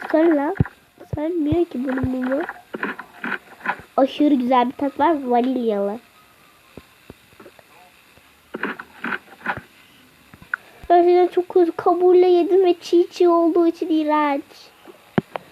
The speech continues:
Tamam, o zaman sıradaki tura geçiyoruz. Sıradaki tura geçiyoruz. Ben bu sefer senin önündekini almak istiyorum.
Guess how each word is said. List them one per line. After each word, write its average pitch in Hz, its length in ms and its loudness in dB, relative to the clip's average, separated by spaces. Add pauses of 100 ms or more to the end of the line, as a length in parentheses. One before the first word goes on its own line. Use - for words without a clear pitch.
(1400)
Tamam, 320 220 4
o - 20 2
zaman 359 200 4 (100)
sıradaki 330 380 2
tura 262 200 0
geçiyoruz. 240 520 -2 (1160)
Sıradaki 359 360 4
tura 359 220 0
geçiyoruz. 311 560 0 (720)
Ben 339 180 6
bu 370 40 4
sefer 339 380 2
senin 311 220 0
önündekini 247 500 0
almak 233 380 0
istiyorum. 233 520 -12